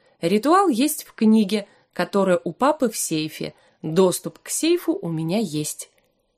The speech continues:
"Я не могу быть помолвленной с книгой", возмутилась я. "Не с книгой, а по ритуалу оттуда", снисходительно поправил кузен. "А помолвим тебя с Бернаром Матье. Я, как старший,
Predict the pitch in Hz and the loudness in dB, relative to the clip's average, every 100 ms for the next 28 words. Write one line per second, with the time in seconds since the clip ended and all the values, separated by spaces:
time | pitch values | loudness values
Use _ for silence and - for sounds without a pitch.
0 | _ _ - 160 160 160 156 156 294 262 | _ _ -10 -4 -2 0 0 2 2 4
1 | 285 - 233 240 269 240 254 254 254 - | 0 0 2 4 4 4 2 2 0 4
2 | 330 302 180 160 - _ _ 156 160 175 | 6 6 4 -2 -6 _ _ -8 -4 -2
3 | 170 - 160 156 - 170 151 - _ _ | -4 -4 -4 -4 -4 -4 -4 -8 _ _
4 | _ - 196 202 - 180 208 262 208 165 | _ 0 2 2 -2 0 0 2 0 -2
5 | _ _ - 165 185 190 - 190 247 269 | _ _ -10 -2 0 0 -2 0 2 4
6 | 254 247 - 269 220 156 151 _ _ _ | 2 0 -2 -2 -2 -4 -6 _ _ _
7 | _ - 170 156 - 151 202 220 233 190 | _ -6 -4 -4 -4 -2 -2 -2 -2 -2
8 | 156 - 165 165 180 - 190 165 147 147 | -4 -2 -2 -2 -4 -4 -6 -4 -6 -8
9 | _ _ _ _ _ 190 - 196 262 381 | _ _ _ _ _ -4 0 2 2 2
10 | 320 208 175 - 185 165 143 _ _ _ | 2 0 -2 -4 -2 -2 -4 _ _ _
11 | 165 160 185 170 202 294 285 269 285 - | -10 -2 -2 2 2 4 4 2 0 -2
12 | 170 160 - _ _ _ _ _ _ _ | -2 -4 -4 _ _ _ _ _ _ _
13 | - 202 302 349 254 - 170 160 - 151 | -8 0 2 2 0 -2 -4 -4 -8 -12